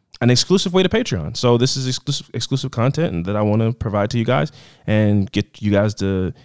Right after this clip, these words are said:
hear more from our listeners, our community, our patrons, our, you know, our family. So if you wanna be a part of that, affirmative murder at gmail dot com. We can do this, uh, T F T H after show or T F T H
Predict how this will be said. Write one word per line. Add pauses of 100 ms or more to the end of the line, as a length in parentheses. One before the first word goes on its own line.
hear
more
from
our
listeners,
our
community,
our
patrons,
our, (400)
you
know, (380)
our
family. (340)
So
if
you
wanna
be
a
part
of
that,
affirmative
murder
at
gmail
dot
com. (200)
We
can
do
this,
uh,
T
F
T
H (100)
after
show
or
T
F
T
H